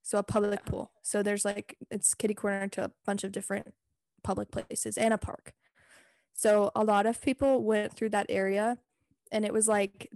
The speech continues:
Speaker 1: an extension of my backyard, essentially. And so there were a lot of nights where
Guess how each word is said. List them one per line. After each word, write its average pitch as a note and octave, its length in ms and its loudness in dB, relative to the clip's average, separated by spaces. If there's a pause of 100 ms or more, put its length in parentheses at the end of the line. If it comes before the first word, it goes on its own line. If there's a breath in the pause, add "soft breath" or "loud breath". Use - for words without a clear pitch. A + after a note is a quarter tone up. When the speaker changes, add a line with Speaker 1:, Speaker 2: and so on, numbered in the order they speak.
(220)
Speaker 1:
an A3 120 2
extension G#3 600 0
of G3 100 0
my F#3 160 0
backyard, - 460 -6
essentially. - 600 -4 (680)
And G#3+ 160 2
so G3+ 320 6
there G#3 120 0
were G#3+ 60 2
a G#3 60 4
lot G#3 160 2
of D4+ 80 2
nights B3 380 0
where G#3 400 0